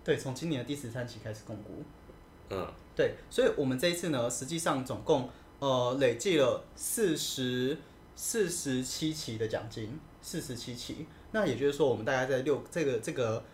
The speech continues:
Speaker 1: 呃，四十七期大概是一个月扣一个，大概六个月时间。没错，我上次好像看是六个月，
Speaker 2: 嗯。
Speaker 1: 六个月时间。我们这次刚好是用六个月的时间去累计，累计到了三十一亿。
Speaker 2: 嗯。
Speaker 1: 对，所以我们可以推一个数字，大概六个月的时间的总，总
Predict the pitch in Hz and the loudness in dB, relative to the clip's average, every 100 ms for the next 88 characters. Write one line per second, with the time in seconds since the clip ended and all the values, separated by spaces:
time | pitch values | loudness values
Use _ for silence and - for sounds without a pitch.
0 | - - 135 127 - 190 147 165 135 135 | -20 -4 -2 0 0 -2 -2 -4 -4 0
1 | 135 127 - 120 - - - 127 131 120 | 2 0 -2 -4 -6 -10 -12 -8 0 0
2 | 131 147 123 165 123 - 156 160 165 160 | 2 2 2 -2 -4 2 4 6 6 4
3 | 127 113 - 120 139 139 170 135 160 190 | 2 0 -2 -4 -4 0 0 0 -4 -2
4 | 147 123 160 131 143 151 - 113 120 - | -2 -2 -4 -4 2 2 2 -2 -6 -8
5 | - - 143 120 107 170 131 139 127 113 | -18 -16 -8 4 8 8 8 2 0 -4
6 | 117 117 127 160 165 151 147 104 123 127 | -6 -6 -4 -4 -4 -6 -4 -6 -4 -2
7 | 135 123 117 104 - 101 107 98 - - | 0 -2 -2 -4 -4 -8 -8 -10 -10 -12
8 | - - - - - - - - 135 110 | -16 -16 -20 -20 -20 -20 -14 0 0 2
9 | 160 135 113 110 117 117 - 95 101 110 | 0 0 0 -2 -4 -6 -10 -14 -10 -6
10 | 110 - - - - 135 107 160 226 139 | -6 -8 -14 -20 -6 -4 -2 2 4 4
11 | 107 143 113 127 110 - 113 95 - - | 2 -4 -6 -6 -6 -8 -10 -12 -12 -14
12 | - - - 175 165 147 143 113 120 110 | -16 -20 -10 -6 -2 0 0 0 -2 -2
13 | 98 98 104 104 107 85 127 120 151 - | -4 -8 -8 -6 -8 -8 -8 -8 -8 -8
14 | 120 | -8